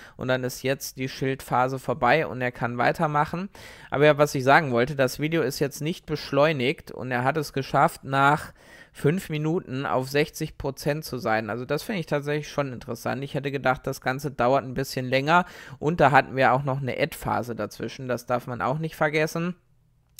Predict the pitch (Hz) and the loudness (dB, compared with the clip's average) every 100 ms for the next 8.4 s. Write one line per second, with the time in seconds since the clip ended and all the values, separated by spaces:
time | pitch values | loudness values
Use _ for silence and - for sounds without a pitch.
0 | - 135 160 - 160 - 143 147 151 143 | -8 -4 -4 2 0 2 0 0 0 -2
1 | 147 151 147 147 - 143 - 143 - 139 | 0 0 -2 -6 -4 -4 -2 -4 -2 0
2 | 131 85 139 208 - - - - - - | 4 4 6 4 0 -16 -20 -18 -4 8
3 | 170 160 - 165 117 - 143 147 135 131 | 10 10 8 4 4 -2 0 2 4 2
4 | 131 135 135 135 - 147 160 - 120 120 | 0 -2 -2 -4 0 0 0 -4 0 2
5 | 127 147 117 135 - 139 135 131 143 131 | 2 0 -2 -6 -4 -4 2 0 2 0
6 | 113 127 139 117 117 151 - 143 - 117 | 0 -4 -2 -2 0 -4 -2 -6 -2 2
7 | 123 165 196 - - - - 135 - 139 | 2 2 -4 -14 -20 -18 -4 -4 0 0
8 | 143 - 160 156 | 0 0 0 0